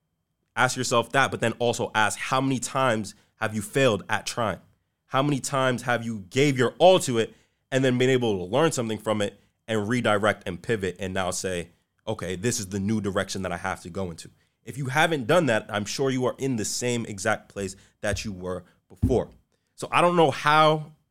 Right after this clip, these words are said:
failure ever got associated with a negative connotation. I don't know how that happened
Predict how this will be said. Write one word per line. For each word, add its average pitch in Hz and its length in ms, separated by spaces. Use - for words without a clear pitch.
failure 139 360
ever 123 440
got 113 160
associated 113 560
with 101 220
a 90 200
negative 120 340
connotation. 120 640
I 101 100
don't 107 220
know 107 200
how 110 300
that 110 220
happened 127 440